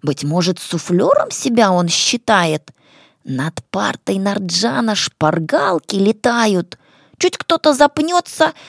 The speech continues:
Нарджан зашептал. За всех отвечает, как он не устал. Но вот и Нарджану пора бы ответить. Он выбрал, не глядя, хороший билетик.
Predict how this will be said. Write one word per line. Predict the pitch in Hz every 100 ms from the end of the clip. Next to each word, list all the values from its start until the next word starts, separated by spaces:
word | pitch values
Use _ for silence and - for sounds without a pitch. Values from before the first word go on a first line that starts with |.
| -
Нарджан | 165 170 143 139 139 151 226 311
зашептал. | 302 - - - - 220 180 156 - _ _ _ _
За | 151 107 196 -
всех | - - - 254 -
отвечает, | 175 180 185 - 180 165 147 - - _ _ _
как | - 147 -
он | 269 294
не | 330
устал. | 330 - - - 190 214 302 _ _ _ _ _ _ _ _
Но | 139 143 143
вот | 123 165 220 202 -
и | 339
Нарджану | 370 320 175 147 170 170 165 160
пора | - 139 156 277 302
бы | 269 277
ответить. | - 220 - 202 240 247 - - 151 - - _ - - -
Он | 269 302 294
выбрал, | 349 277 302 302
не | 330 339
глядя, | 240 269 196 156 156
хороший | - - 151 160 262 - 523 453
билетик. | 285 330 320 214 147 - 165 -